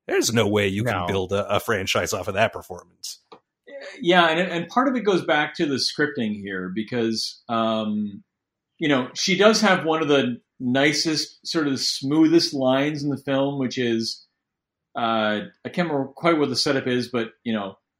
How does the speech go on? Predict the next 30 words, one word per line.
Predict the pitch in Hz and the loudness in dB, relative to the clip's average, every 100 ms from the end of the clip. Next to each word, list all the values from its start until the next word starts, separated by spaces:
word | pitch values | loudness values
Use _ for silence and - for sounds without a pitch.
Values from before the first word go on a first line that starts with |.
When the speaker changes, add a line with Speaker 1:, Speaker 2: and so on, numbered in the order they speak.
| _ _ | _ _
Speaker 3:
"If | 131 143 | -6 2
you, | 147 139 139 | 2 2 0
if | - 139 | -6 -4
you | 120 | 0
get | 143 | 0
in | 151 | 0
my | 143 135 | 0 2
way, | 123 127 117 104 104 98 92 _ _ _ _ _ _ _ | 2 2 2 0 0 -4 -8 _ _ _ _ _ _ _
I'll | 117 113 | -2 0
shoot | - 156 156 160 | -2 -2 -2 -2
you | 143 139 123 | -2 -2 -4
in | 123 123 | -2 0
your | 117 113 | 0 0
knee, | 117 120 107 101 92 - - | 0 0 0 -2 -6 -10 -8
the | 110 | -4
one | 113 123 127 | -2 0 0
that | 123 110 | 0 -4
works." | 101 113 98 - - - - - _ _ - | -4 -4 -4 -8 -8 -8 -8 -12 _ _ -10
Speaker 2:
Yeah. | 107 101 87 | -6 -4 0
Speaker 3:
Um, | 117 113 113 117 _ _ - | 2 2 0 -4 _ _ -2
that's | 208 190 | 0 0
a | |
great, | 139 113 127 151 160 160 - | -2 -2 4 6 6 2 -2
smooth | - - 135 143 147 120 | -2 -2 0 2 2 0
line. | 120 117 101 87 85 _ _ - | 0 -2 -2 -8 -12 _ _ -4
Probably | 156 180 170 165 160 | 0 2 4 4 2
came | 156 143 147 156 151 | -2 0 0 -4 -8
from | - 127 117 113 113 107 107 _ _ _ _ _ _ | -4 0 0 0 -2 -2 -6 _ _ _ _ _ _
Phoebe | 151 151 147 | 4 6 6
Waller-Bridge, | 135 135 127 110 101 101 117 127 - | 4 4 2 0 -2 -4 -6 -8 -12